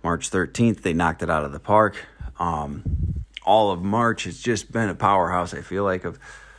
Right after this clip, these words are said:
accountability and, um, sacrifice of our lower natures and, um, to grow and focus our energies towards up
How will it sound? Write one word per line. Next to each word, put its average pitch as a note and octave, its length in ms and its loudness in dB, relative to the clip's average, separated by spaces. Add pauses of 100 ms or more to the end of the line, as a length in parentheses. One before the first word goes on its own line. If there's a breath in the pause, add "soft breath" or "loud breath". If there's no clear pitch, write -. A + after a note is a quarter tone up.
(260 loud breath)
accountability G#2 960 2
and, E2 220 -6 (760 loud breath)
um, D#2+ 600 -10
sacrifice F2+ 960 -2 (640)
of - 440 -16 (540 loud breath)
our D2 100 -8
lower D#2 260 -2
natures C#2+ 580 -8 (220)
and, D#2 420 -6
um, D#2 400 -8 (380)
to - 100 -10
grow F#2 400 -2 (540 loud breath)
and D#2+ 260 -8 (440)
focus G2+ 320 -4
our F2+ 120 2
energies E2+ 420 -4
towards D#2+ 440 -8 (800 loud breath)
up - 260 0